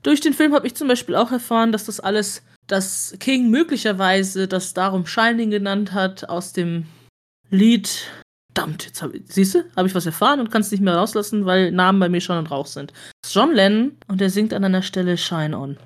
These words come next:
Aber das Lied heißt nicht Shine On. Mir fällt's noch wieder ein. Und wenn es mir wieder eingefallen ist, dann, dann sag ich's.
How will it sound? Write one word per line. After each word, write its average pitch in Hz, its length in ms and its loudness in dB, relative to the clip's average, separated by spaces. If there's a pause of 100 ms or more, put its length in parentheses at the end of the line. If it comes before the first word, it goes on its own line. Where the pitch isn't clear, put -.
(500)
Aber 175 200 2
das 170 140 -2
Lied 190 220 4
heißt 156 220 -4
nicht 156 160 -6
Shine 143 220 -8
On. 156 200 -8 (520)
Mir 220 100 2
fällt's 226 260 2
noch 190 140 0
wieder 165 180 0
ein. 147 260 -4
Und 180 120 -2
wenn 214 100 4
es 226 120 0
mir 220 120 4
wieder 202 120 4
eingefallen 220 580 4
ist, 196 220 -2
dann, 175 220 -2
dann 175 120 -2
sag 160 180 -2
ich's. - 260 -6